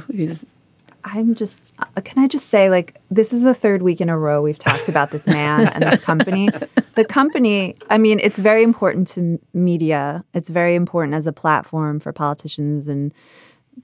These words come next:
Speaker 2: business people such as Elon Musk and for us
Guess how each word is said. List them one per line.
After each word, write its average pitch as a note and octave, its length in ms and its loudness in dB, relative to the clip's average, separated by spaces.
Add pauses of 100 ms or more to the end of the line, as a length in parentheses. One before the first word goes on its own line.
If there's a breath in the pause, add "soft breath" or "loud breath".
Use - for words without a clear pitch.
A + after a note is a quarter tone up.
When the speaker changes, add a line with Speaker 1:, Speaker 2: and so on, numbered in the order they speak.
(120)
Speaker 2:
business D3+ 340 2
people D3 340 0
such - 280 -4
as D3 120 -4
Elon D3 300 4
Musk C#3+ 360 0
and D3 120 0
for - 240 0
us D#3 640 -2